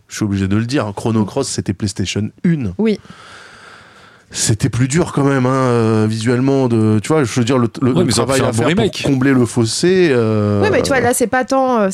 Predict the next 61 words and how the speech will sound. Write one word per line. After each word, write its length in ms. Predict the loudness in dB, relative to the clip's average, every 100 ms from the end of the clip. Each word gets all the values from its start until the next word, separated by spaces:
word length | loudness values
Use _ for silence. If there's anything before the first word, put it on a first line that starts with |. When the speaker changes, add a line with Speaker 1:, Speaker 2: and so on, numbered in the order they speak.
| -4 -4
Speaker 2:
là, 160 | -2
c'est 160 | -2 -2
pas 200 | -2 -2
tant 220 | -2 0
un 80 | 0
remake 460 | 2 0 -2 -4
graphique, 560 | -4 -2 -2 -2 -6 -6
tu 120 | -4
vois, 100 | -4
c'est 140 | -2 -2
juste, 140 | -2
toi, 120 | -4 -4
techniquement, 480 | -4 -4 -4 -2
il 60 | -2
y 40 |
a 20 | -2
des 100 | -2
ralentissements, 600 | -4 -2 -2 -4 -2 -2
il 40 |
y 40 | 0
a 20 |
des 120 | -2
saccades. 480 | -4 -4 -2 -4 -6 -8 -2
Speaker 1:
Ouais. 180 | 0 -2 _
Speaker 2:
C'est 160 | -8 -4
un 140 | -2
jeu 160 | 0 -2
qui 280 | -2 -4 -4
a 80 | 0
vingt 260 | 0 0
ans, 140 | -2 -4 -12
enfin. 320 | -8 -6 -2
Speaker 1:
Mais 40 | -2
en 60 |
fait, 120 | 0 -2
je 60 |
suis 80 | -2
sûr 120 | -4
que 60 | -2
si 80 | -2
tu 80 | 0
regardes 260 | 0 0
le 80 | 0
code, 220 | 0 0
en 80 | 0
fait, 100 | -2
ils 120 | -6
font 120 | -10
tourner 280 | -4 -2 -2
ça 140 | -2 -4
sur 180 | -2 -2
un 60 |
émulateur 420 | -2 0 -2 -4 -4
PlayStation 420 | -6 -4 -4 -2
un, 200 | -2 -2
Speaker 3:
Mais 60 | 0
évidemment. 280 | 0 0 0
Speaker 2:
Ah, 40 | 0
mais 120 | 2
Speaker 1:
euh, 40 |
Speaker 2:
évidemment. 360 | 0 0 -2